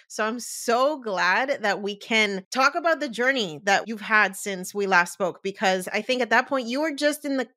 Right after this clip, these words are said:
cusp. You were the beginning phase of your financial independence journey, and a, a lot has changed, and I can't wait to talk about it. So thank you for being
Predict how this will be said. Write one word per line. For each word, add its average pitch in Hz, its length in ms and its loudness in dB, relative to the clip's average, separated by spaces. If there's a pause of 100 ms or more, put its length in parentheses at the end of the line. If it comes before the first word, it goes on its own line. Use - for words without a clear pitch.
(140)
cusp. - 420 -2
You 220 160 -6
were 269 140 4
the 247 80 -10
beginning 240 560 -4
phase 208 400 -2
of 185 160 -6
your 180 340 -2 (320)
financial 208 440 2
independence 190 540 -4
journey, 185 540 -4
and 190 400 0
a, 175 160 -6 (160)
a 196 220 0
lot 202 220 4
has 196 180 -2
changed, 175 520 -6 (120)
and 170 400 -6
I 180 80 -8
can't 233 180 0
wait 220 100 -4
to 226 60 -4
talk 233 160 2
about 185 220 0
it. - 120 -12
So 202 200 2
thank 233 180 -2
you 277 80 -2
for 302 160 0
being 262 460 -2